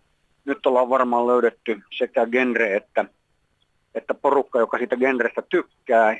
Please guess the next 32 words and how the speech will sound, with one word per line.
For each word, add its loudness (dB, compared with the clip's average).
ja, -2
ja -4
lähestyin -4
saman -2
tien -6
sit -14
elokuvasäätiötä -2
ja, 2
ja -2
elokuvan 0
levitysyhtiö -2
F -14
S -8
Filmiä, -2
ja -2
molemmissa -2
näytettiin -6
vihreätä -2
valoa, 0
että, -6
että -8
antakaas -2
palaa 2
vaan 0
ja -6
kokeillaan, -2
että -12
tätä -4
lajityyppiä -6
ei -2
ole -4
Suomessa -6